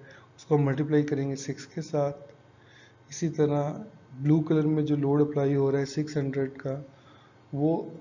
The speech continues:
ए से दो feet पे है, तो एक्स से वो obviously चार feet पे होगा, उसको हमने चार से multiply किया, और ये काउंटर क्लॉकवाइज है। आरए clockwise produce कर रहा है, इसलिए positive है, और ये काउंटर क्लॉकवाइज है, इसलिए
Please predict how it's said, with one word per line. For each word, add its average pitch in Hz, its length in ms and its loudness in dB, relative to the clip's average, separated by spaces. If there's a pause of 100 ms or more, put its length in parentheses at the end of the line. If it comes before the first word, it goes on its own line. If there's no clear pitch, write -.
(100)
ए 165 160 2
से 170 200 0
दो 131 200 2
feet 160 240 -4 (140)
पे 170 60 0
है, 160 200 4
तो 160 120 -2
एक्स 151 280 -2
से 160 120 -2
वो 143 200 2
obviously 143 320 -2
चार 127 240 -4
feet 151 320 -6
पे 160 80 0
होगा, 143 400 2
उसको 135 280 -4
हमने 135 120 -2
चार 127 220 -4
से 156 120 -4
multiply 151 500 -2
किया, 139 260 -6
और 143 220 -2
ये 143 180 0
काउंटर 139 340 -4
क्लॉकवाइज 135 680 -6
है। - 400 -4
आरए 147 200 4
clockwise 147 480 0
produce 151 340 2
कर 151 120 -2
रहा 139 80 -2
है, 143 60 0
इसलिए 156 240 -4
positive 151 460 0
है, 151 200 -2 (840)
और 131 840 0 (380)
ये 143 480 0 (100)
काउंटर 139 440 -2
क्लॉकवाइज 147 440 2
है, 135 60 2
इसलिए 147 380 -2